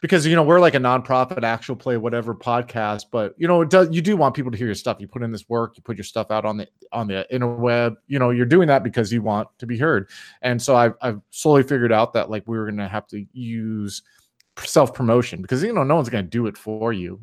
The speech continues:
You know, no one's gonna sit there. I mean, some people may word of mouth you, but if you really wanna get noticed, you gotta go in there, put in the, put in the work. And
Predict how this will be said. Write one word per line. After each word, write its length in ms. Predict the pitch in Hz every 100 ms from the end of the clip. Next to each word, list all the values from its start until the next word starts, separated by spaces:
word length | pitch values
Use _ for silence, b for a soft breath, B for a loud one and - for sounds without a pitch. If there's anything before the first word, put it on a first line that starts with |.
| _ -
You 100 | 113
know, 80 |
no 120 | 113 131
one's 120 | 123
gonna 120 | 104
sit 220 | - 117
there. 240 | 110 98 95
I 40 | 127
mean, 140 | 123
some 140 | 180 160
people 220 | 151 127
may 220 | 117 110 - - -
word 240 | 127 117
of 60 | 101
mouth 360 | 113 127 123
you, 120 | 101
but 220 | 92 98 -
if 220 | - _ 143
you 80 |
really 180 | 143 131
wanna 160 | 120 107
get 160 | 101
noticed, 280 | 107 135 -
you 60 | 104
gotta 160 | 101
go 160 | 95 107
in 80 | 104
there, 80 | 98
put 160 | 101
in 120 | 104
the, 180 | 98 92 - _
put 140 | 127
in 60 | 101
the 80 | 92
work. 360 | 110 120 - -
And 380 | 104 95 92